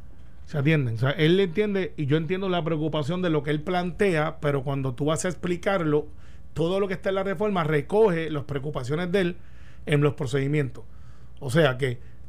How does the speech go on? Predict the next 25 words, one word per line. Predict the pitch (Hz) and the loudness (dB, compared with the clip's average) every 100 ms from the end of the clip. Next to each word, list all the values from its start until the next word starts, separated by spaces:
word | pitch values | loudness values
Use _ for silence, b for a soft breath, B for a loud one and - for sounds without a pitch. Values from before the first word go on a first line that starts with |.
| - - | -8 2
todo | 190 233 233 | 6 6 4
y | 190 | -2
cada | 196 196 196 | 0 2 2
uno | 202 190 | 0 0
de | 180 | 2
los | |
asuntos | 156 143 196 160 165 139 | 0 0 -2 -2 -4 -2
que | 160 | -2
él | 156 | -2
plantea | 170 170 175 | 0 0 2
están, | 175 160 151 - - | 2 2 2 0 -2
el, | 160 160 - | 2 2 2
el | 156 202 | 2 4
único | 285 330 - 226 220 | 4 2 4 6 6
issue | 240 165 160 156 - | 2 -6 -6 -6 -6
que | 156 | -6
la | 147 | -2
gente | 131 170 165 | -2 -2 2
ha | 208 | 2
tenido | 196 190 196 196 | 2 0 0 2
confusión | 190 151 165 156 175 170 165 b b b b - | 0 0 0 4 4 2 -2 b b b b -4
y | 131 | -2
fue | 143 | -2
hasta | - 170 | 0 0
motivo | 165 151 175 160 139 | 0 0 2 2 2